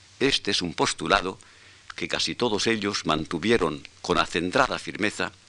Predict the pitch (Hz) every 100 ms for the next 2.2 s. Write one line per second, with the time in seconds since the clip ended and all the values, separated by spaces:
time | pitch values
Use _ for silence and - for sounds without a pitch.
0 | - - - - - - - - - -
1 | 95 98 - - 80 71 - - - -
2 | - -